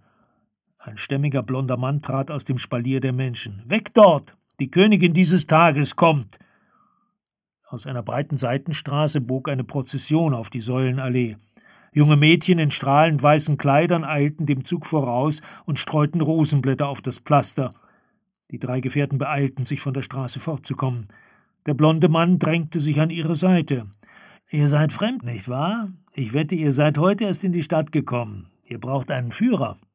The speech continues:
zumindest für die ersten Tage, bis ihr euch hier zurechtfindet und die Gesetze von Iskendria kennengelernt habt.“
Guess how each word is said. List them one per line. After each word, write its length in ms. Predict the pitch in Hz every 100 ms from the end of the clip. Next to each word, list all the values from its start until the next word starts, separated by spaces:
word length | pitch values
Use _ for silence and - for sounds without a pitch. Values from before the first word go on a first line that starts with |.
| _ _ -
zumindest 420 | 113 131 151 -
für 120 | 165
die 100 | 156
ersten 360 | 156 156 - 151
Tage, 440 | 170 196 151 139
bis 220 | 117 123
ihr 120 | 147 131
euch 200 | 131 -
hier 160 | 135
zurechtfindet 880 | 127 147 151 - - 139 123 120 104 _ _ _
und 200 | - 151
die 80 | 160
Gesetze 600 | 135 156 180 180 - 165
von 220 | 151 156
Iskendria 760 | 147 135 - 180 180 151 143 131
kennengelernt 840 | 110 160 131 120 113 110 107 101
habt.“ 360 | 117 104 - -